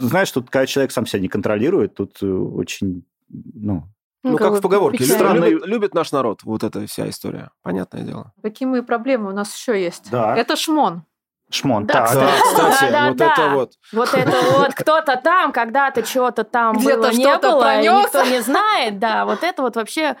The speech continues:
Speaker 2: очень удивительная штука.
Speaker 4: Очень, да.
Speaker 3: А как
Speaker 2: Да,
Speaker 3: это,
Speaker 2: это бесит.
Speaker 3: вот я примерно представляю, о чём речь, э, как это происходит? То есть
Speaker 4: Присядьте на корточки.
Speaker 2: Да.
Speaker 3: Офигеть. Но это унижение нас. Это
Speaker 2: Да.
Speaker 3: вот реально, это реально унижение,
Speaker 2: А
Speaker 3: я
Speaker 2: как,
Speaker 3: считаю.
Speaker 2: э, в Краснодаре, там, зайдите в будку, типа, просветить вас.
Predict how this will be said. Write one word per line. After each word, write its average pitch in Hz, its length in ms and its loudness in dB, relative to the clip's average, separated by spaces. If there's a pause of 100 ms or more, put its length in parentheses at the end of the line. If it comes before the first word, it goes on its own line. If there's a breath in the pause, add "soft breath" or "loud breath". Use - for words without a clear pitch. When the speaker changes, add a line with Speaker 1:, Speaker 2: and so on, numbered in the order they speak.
(280 loud breath)
Speaker 2:
очень 220 340 -4
удивительная 196 760 -6
штука. - 460 -18 (400)
Speaker 4:
Очень, 220 580 -4
да. 202 200 -2
Speaker 3:
А 165 40 -2
как 208 140 0
Speaker 2:
Да, 233 160 2
Speaker 3:
это, 240 120 2
Speaker 2:
это 294 100 0
бесит. 233 280 -2
Speaker 3:
вот 135 160 -2
я 151 140 0
примерно 160 320 0
представляю, 147 420 0
о 113 40 -2
чём 147 180 -4
речь, - 260 -4
э, 120 400 0
как - 160 -4
это - 120 -4
происходит? 113 540 -4
То - 80 -8
есть 240 120 0
Speaker 4:
Присядьте 285 240 -4
на 294 120 -2
корточки. - 560 -14 (1200)
Speaker 2:
Да. 208 220 -2
Speaker 3:
Офигеть. 214 180 -4
Но 131 120 2
это 160 120 0
унижение 185 420 0
нас. 104 180 -12
Это 226 180 2
Speaker 2:
Да. 226 120 4
Speaker 3:
вот 220 80 2
реально, 180 260 4
это 143 200 2
реально 202 240 2
унижение, 147 380 0
Speaker 2:
А - 40 0
Speaker 3:
я - 40 -4
Speaker 2:
как, 269 140 0
Speaker 3:
считаю. 233 340 0
Speaker 2:
э, 220 40 -4
в - 80 -18
Краснодаре, 226 720 -2
там, 208 280 -2
зайдите 214 380 0
в 196 120 -4
будку, 220 360 -4
типа, 208 300 -2
просветить 196 600 -6
вас. - 400 -6